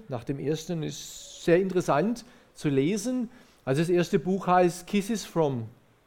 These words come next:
Katie, Katie. Und man kann auch in YouTube, kann man das nachgucken.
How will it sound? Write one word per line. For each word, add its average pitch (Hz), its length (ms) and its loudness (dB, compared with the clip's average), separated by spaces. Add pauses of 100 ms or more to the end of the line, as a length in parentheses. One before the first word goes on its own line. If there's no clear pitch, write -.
(240)
Katie, 214 680 -2
Katie. 220 480 -4 (1500)
Und 139 440 6
man 139 120 0
kann 156 180 2
auch 143 140 2
in 151 80 0
YouTube, 156 340 -2
kann 170 140 -2
man 156 100 -4
das 139 140 -4
nachgucken. 165 680 -2